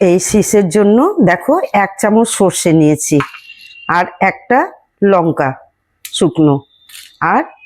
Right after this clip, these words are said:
পোস্ত নিয়েছি দুই তিন চামচ মতো। এটাকে আমি এটা পেস্ট করে নেব। চলো, এটা আমি পে-, চলো,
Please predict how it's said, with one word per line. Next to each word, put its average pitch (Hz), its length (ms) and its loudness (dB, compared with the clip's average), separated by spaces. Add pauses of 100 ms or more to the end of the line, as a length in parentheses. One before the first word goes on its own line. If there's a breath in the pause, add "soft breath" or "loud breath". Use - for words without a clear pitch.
(220)
পোস্ত 220 280 -2 (160)
নিয়েছি 170 380 2 (720)
দুই 196 140 4 (100)
তিন 165 140 2 (120)
চামচ 147 340 0 (880)
মতো। 151 280 -2 (480)
এটাকে 180 500 -2 (180)
আমি 196 160 2 (320)
এটা 180 180 -2 (220)
পেস্ট 190 240 -2 (100)
করে 147 240 0
নেব। 139 140 0 (2750)
চলো, 190 240 0 (140)
এটা 226 180 -4
আমি 190 180 2
পে-, 190 100 0 (1700)
চলো, 190 240 2